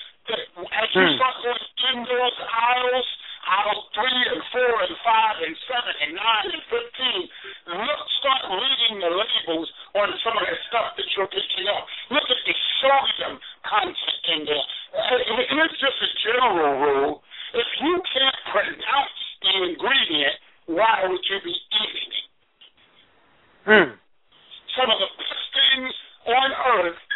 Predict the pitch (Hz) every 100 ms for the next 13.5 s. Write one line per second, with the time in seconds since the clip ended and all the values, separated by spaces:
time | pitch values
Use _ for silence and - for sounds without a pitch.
0 | - _ _ 233 247 214 277 294 - 220
1 | 226 220 220 - - _ 170 254 302 220
2 | 214 - 220 220 - 233 247 262 262 262
3 | 294 285 - - - - - 247 311 320
4 | 302 294 247 285 294 262 240 233 240 233
5 | 226 226 190 - - _ _ _ - -
6 | - - 285 294 302 - - - 240 -
7 | - - - 226 208 - - 202 208 -
8 | 220 240 - 127 135 - 254 214 147 -
9 | - - 208 - 196 226 - - 226 233
10 | 233 233 - - 214 - - - _ -
11 | 277 285 - 233 220 - - 247 196 180
12 | 175 - - 165 165 - - _ - 208
13 | 208 220 226 226 220